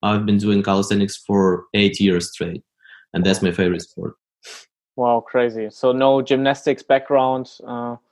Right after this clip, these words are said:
Speaker 1: No, bro, I, it's the common question. I usually get this question, and,
Speaker 2: Yeah.
Speaker 1: uh, the fun thing about that is that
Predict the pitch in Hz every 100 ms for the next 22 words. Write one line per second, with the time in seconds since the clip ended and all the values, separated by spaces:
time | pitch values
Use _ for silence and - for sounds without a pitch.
0 | _ _ _ _ _ _ _ _ _ -
1 | 160 151 151 143 113 123 135 143 131 143
2 | 139 151 151 104 123 123 131 107 113 117
3 | 117 101 104 117 113 - 120 127 113 101
4 | 98 101 - 98 95 - _ _ _ -
5 | 110 117 113 113 131 156 170 135 147 170
6 | 127 104 120 131 147 - 107 104 107 101